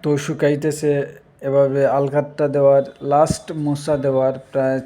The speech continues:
চার দিন পাঁচ দিন হয়ে গেছে। ভাবছিলাম যে এই মোছাটা লা-, মানে একটু ভালোভাবে শুকানোর পর এই যে আজকের লাস্ট মোছা যেটা, ওইটা আমি দিব।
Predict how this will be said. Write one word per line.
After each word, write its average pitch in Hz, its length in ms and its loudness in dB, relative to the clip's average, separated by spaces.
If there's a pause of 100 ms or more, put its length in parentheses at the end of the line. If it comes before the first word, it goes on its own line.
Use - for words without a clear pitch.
চার 131 400 -2
দিন 135 300 -6
পাঁচ 135 320 -2
দিন 135 120 -4
হয়ে 127 280 -6
গেছে। 139 340 -8 (800)
ভাবছিলাম 143 500 -2
যে 143 220 -4 (440)
এই 143 120 -2
মোছাটা 143 680 0 (340)
লা-, 135 440 0
মানে 131 540 -2 (140)
একটু 139 300 -8
ভালোভাবে 147 540 0
শুকানোর 143 500 -4
পর 156 380 -4 (380)
এই 139 200 -2
যে 131 180 0
আজকের 131 320 -2
লাস্ট 135 500 -2
মোছা 131 400 -6
যেটা, 127 260 -4
ওইটা 131 360 -4
আমি 123 180 -4
দিব। 113 260 -8